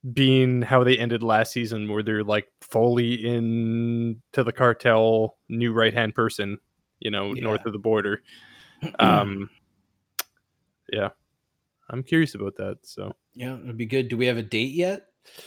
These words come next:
Speaker 2: or just a confirmation?
Speaker 1: Just a confirmation. I don't think it's a t-, uh,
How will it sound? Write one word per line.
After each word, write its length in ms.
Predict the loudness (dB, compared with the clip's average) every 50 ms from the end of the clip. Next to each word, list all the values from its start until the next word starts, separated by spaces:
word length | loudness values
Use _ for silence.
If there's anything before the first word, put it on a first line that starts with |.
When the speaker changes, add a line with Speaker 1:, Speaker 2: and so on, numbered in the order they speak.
| -14 -10
Speaker 2:
or 80 | -10 -8
just 280 | -6 -6 -6 -6 -6
a 40 | -6
confirmation? 880 | -4 -4 -4 -4 -4 -6 -8 -8 -6 -6 -8 -8 -10 -12 -16 -16 -18 _ _ -6
Speaker 1:
Just 180 | -4 -4 -2
a 40 | 0
confirmation. 1300 | 4 4 4 4 2 0 2 2 2 2 0 0 -4 -6 -6 -4 -2 0 0 0 0 0 0 -2 -2 -2 -2
I 100 | 0 0
don't 220 | 0 -2 -2 -4 _ _
think 240 | -4 -4 -2 -2 -4
it's 120 | -4 -4 -4
a 60 | -4 -4 -6 _ _ _ _ _ _ _
t-, 220 | -14 -14 -14 -12 -10
uh, 960 | -8 -6 -4 -4 -4 -4 -4 -2 -2 -2 -2 -2 -2 -2 -2 -2 -2 -4 -4